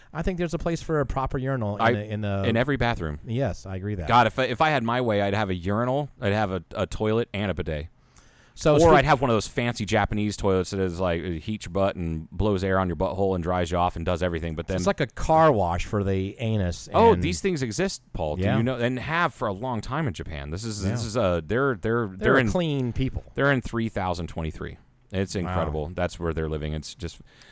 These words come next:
Speaker 2: you know, it's distracting looking at a firearm sitting on the table here at the
Speaker 1: Oh,
Speaker 2: podcast.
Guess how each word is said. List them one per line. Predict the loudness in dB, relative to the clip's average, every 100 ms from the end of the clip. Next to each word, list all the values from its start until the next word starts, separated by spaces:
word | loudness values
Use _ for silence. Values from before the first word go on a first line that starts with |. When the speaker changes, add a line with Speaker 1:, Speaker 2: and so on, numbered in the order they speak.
| -4
Speaker 2:
you | 2
know, | 4
it's | 2
distracting | -2 -2 0 -2 -2 -4 -4 -2
looking | -2 -2
at | -2
a |
firearm | -2 0 2 2 2 0
sitting | -2 -4
on | -4
the | -4
table | -4 -4 -2 -2
here | -2 -2
at |
the | -2 -2
Speaker 1:
Oh, |
Speaker 2:
podcast. | 0 0 2 -2